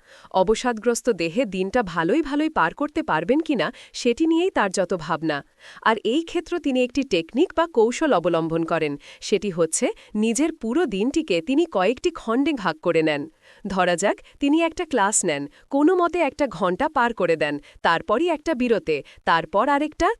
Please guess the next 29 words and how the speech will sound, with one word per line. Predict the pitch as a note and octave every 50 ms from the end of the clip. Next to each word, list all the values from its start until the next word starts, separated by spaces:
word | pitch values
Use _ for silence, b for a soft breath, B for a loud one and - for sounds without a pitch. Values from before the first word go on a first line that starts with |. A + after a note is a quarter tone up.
| _ -
তারপর | F#3+ E3 E3 D#3+ - F#3+ - F#4+
দুপুরের | D4 G#3+ B3+ B3+ - D4 D4+ C#4 F#3+
খাবার | - - G3+ E3+ D#3+ D#3+ D#3
বিরতি। | C#3+ E3 D#3+ D#3+ D#3 - D#3+ C#3+ C#3 B B B B B A#3+ B
এভাবেই | A3 A3+ G#3+ A#3+ C#4 D#4 E4 F4 E4+
দিনের | G#3+ G#3+ G#3 G#3+ A#3+ C4 - -
এক | F3+ F3 -
একটি | D4 C#4 - - D#4+ C#4
অংশ | F3+ F3 F#3+ F#3 - -
পার | - - E3+ D#3 F#3 A3+
করার | - B3+ B3 C4 C4 A#3
লক্ষ্য | F#3 E3 E3 E3 - - C4
নিয়ে | A#3+ F3 G3+ D4+ G#4+
এগোন | D#4 G3+ E3 F3+ E3 D#3+
তিনি। | D#3+ E3 D#3+ D#3 D3 C#3 _ _ _ B B B B B B G#3
যুক্তরাজ্যে | E3+ A3+ B3+ - - F4 F4 F4 E4+ E4 - - F4+ F4+ -
ইনসোমনিয়া | G3+ F#3+ F#3+ - - C#4+ C#4+ C#4 C#4 C#4 D4 D#4+
বা | C4 B3 A#3 - F3
অনিদ্রা | F3+ F#3 B3 C#4 A3+ C4+ D4 C#4
রোগে | A#3+ A3 G#3 B3
ভোগা | A3 - F#3 F3+ F3+ G3+ F#3+
মানুষের | F3+ D#3 D3+ E3 F3 - B3 A3+
সংখ্যা | - - A3 E3 E3 E3 C#4+ E4+
প্রচুর। | - - B3+ A3+ - - F3+ D3 - - B B B B B B
সাম্প্রতিক | - - G3 E3+ E3+ - F#3 F#3 - G#3 - -
তথ্য | F3+ E3+ E3 - - G3
মতে | F3 D#3+ D#3+ - C#4 G#4+ B B B B F#3
দেশটিতে | F3+ G#3 A3 - - D4+ D4+ - E4+ D#4
শতকরা | - - G3 F#3+ - - - D4 D#4